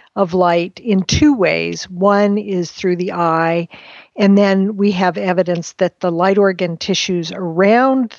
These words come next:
the luminous bacteria actually can see the light made by the bacteria.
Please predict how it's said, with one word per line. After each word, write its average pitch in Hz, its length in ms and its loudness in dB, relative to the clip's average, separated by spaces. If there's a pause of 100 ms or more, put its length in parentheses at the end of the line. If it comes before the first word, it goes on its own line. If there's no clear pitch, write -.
(160)
the 170 100 -6
luminous 170 460 -4
bacteria 160 760 -4 (500)
actually 180 840 -2
can 170 260 -10
see 180 380 -8
the 170 140 -2
light 156 460 -6
made 151 220 -12
by 147 140 -8
the 143 80 -14
bacteria. - 600 -14